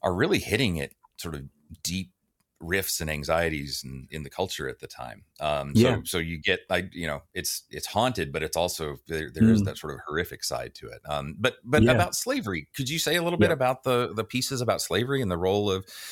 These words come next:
Speaker 1: Christmas
Speaker 2: Yeah.
Speaker 1: and abolition and all that?
Speaker 2: Yeah, absolutely. I mean, I guess the most important pieces in that regard are the bits from, um, the, the, the narratives of, of those who have formerly enslaved themselves. So, you know,
Speaker 1: Mm-hmm.
Speaker 2: most famously Frederick Douglass, but,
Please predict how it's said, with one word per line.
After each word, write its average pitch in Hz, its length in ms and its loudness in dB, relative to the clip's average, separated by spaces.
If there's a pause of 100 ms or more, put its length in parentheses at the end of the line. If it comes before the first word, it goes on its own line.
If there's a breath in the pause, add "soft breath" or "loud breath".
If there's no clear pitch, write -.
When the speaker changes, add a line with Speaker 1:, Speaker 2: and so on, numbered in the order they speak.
(240 loud breath)
Speaker 1:
Christmas 120 320 4
Speaker 2:
Yeah. 139 80 8
Speaker 1:
and 92 100 2
abolition 104 560 0
and 107 100 -4
all 107 140 -4
that? 139 140 -10 (520 loud breath)
Speaker 2:
Yeah, 151 200 6
absolutely. 131 600 0 (280 loud breath)
I - 60 4
mean, 147 100 6
I 156 40 6
guess 185 160 0
the 160 80 0
most 151 180 2
important 127 340 4
pieces 110 220 2
in 101 80 -2
that 101 140 -4
regard 92 280 2
are 95 60 2
the 95 80 4
bits - 240 0
from, 101 400 2
um, 98 220 4
the, 95 480 2
the, 95 180 6
the 95 100 4
narratives 107 560 4
of, 95 200 4
of 95 260 2 (140)
those 113 320 4
who 117 120 6
have 110 200 4
formerly 110 280 6
enslaved 104 400 0
themselves. 123 520 2
So, 98 240 0
you 95 80 2 (560 loud breath)
know, - 20 8
Speaker 1:
Mm-hmm. 107 80 8
Speaker 2:
most 107 240 4
famously 113 320 4
Frederick 110 340 2
Douglass, 120 400 4
but, - 200 2